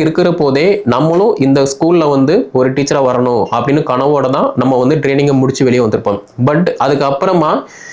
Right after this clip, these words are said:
யாரு டி ஆர் பி நடத்தக்கூடிய பி ஜி டெரிவேட் எக்ஸாமுக்கு நல்லா ப்ரிப்பரேஷன் பண்றாங்களோ,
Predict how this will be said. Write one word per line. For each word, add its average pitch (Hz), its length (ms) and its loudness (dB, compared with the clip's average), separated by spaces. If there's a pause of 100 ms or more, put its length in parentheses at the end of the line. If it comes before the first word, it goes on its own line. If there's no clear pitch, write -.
(300)
யாரு 196 320 2 (240)
டி 131 160 0
ஆர் 165 140 0
பி 165 80 0
நடத்தக்கூடிய 131 460 0 (380)
பி 156 140 0
ஜி 160 120 2
டெரிவேட் 147 220 0
எக்ஸாமுக்கு 127 460 -2 (360)
நல்லா 151 260 0 (120)
ப்ரிப்பரேஷன் 139 440 0
பண்றாங்களோ, 117 400 0